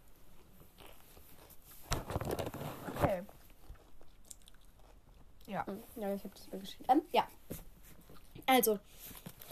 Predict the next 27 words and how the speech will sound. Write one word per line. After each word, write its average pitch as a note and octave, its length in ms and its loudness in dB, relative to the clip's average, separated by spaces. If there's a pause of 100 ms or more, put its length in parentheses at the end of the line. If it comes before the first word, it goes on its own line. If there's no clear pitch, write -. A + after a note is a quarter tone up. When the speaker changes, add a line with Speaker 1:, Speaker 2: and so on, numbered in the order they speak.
Speaker 2:
ich D4+ 100 6
hab D#4 100 8
drei C#4+ 220 12
Freundebücher. D#4+ 420 6
Ich D#4 80 0
würd D#4+ 120 4 (180)
sagen, C#4+ 300 10
wir C#4 80 6
gehen C#4 200 8
sie C4+ 100 4
nach B3+ 220 6
dem A3+ 200 4
Alter G#3+ 280 4
durch. D#4+ 220 4 (840)
Und C4+ 160 6
zwar C#4+ 120 6
mit C4+ 120 4
dem B3 80 4
jüngsten D4 320 6
starten C4 260 8
wir. E4+ 140 10 (580)
Da C4+ 100 12
steht C#4+ 180 6
auch G#3 100 6
am A3+ 60 2
meisten G#3+ 300 4
drinnen. G#3 300 2